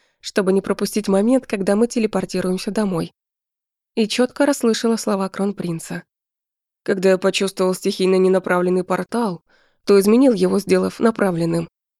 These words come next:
Точка выхода выбрал этот мир. Я бывал тут много раз, телепортировался к феноменально сильному источнику магии, когда слишком сильно начинал мучиться от недосыпания».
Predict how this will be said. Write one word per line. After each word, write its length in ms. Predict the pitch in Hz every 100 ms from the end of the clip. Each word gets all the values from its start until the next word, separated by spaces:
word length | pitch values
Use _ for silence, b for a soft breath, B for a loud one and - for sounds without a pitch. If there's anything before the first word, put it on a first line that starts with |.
| _ -
Точка 340 | 254 - 294
выхода 340 | 247 254 262 254
выбрал 400 | 202 190 214 -
этот 260 | 190 190 196
мир. 320 | 175 175 - _ -
Я 180 | 208 202
бывал 300 | 202 202 196
тут 180 | 214
много 340 | 247 254 196 175
раз, 280 | 175 180 - _ _
телепортировался 920 | - 247 247 240 - 247 208 190 -
к 80 | 190
феноменально 580 | - 202 196 190 190 190
сильному 420 | - 185 185 185
источнику 500 | 180 185 - 208 208
магии, 540 | 220 220 170 156 170 - _ _ _
когда 240 | 214 196
слишком 340 | 196 196 - 202
сильно 280 | - 185
начинал 400 | 175 175 185 180
мучиться 460 | 185 180 185 175 180
от 180 | - 180
недосыпания». 840 | 185 180 - 233 185 170 165 175